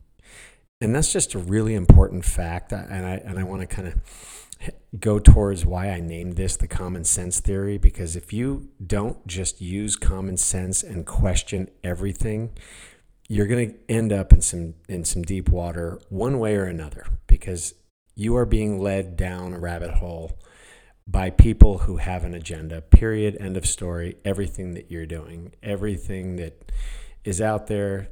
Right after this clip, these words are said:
there's an agenda because there's always money behind it, and that's how it is. From media to news to the catfishers to the people, you know,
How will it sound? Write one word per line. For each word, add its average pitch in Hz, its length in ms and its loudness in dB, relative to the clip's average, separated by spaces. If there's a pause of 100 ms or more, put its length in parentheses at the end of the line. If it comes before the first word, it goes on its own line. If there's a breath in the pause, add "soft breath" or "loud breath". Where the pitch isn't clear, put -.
(140)
there's 101 200 -6
an 104 100 -6
agenda 90 560 -4
because - 240 2
there's 82 140 -8
always 95 260 -2
money 95 220 -8
behind 87 400 -10
it, - 320 -14
and 87 160 -10
that's 90 200 -8
how 87 160 -4
it 80 80 -8
is. - 400 -16
From 92 560 -6 (440 loud breath)
media 113 600 2
to 87 580 0
news 113 580 0
to 87 500 -6
the - 140 -14
catfishers 113 840 -4
to 92 180 -6
the - 100 -8
people, 98 540 6 (160)
you 101 140 -10
know, 85 220 -6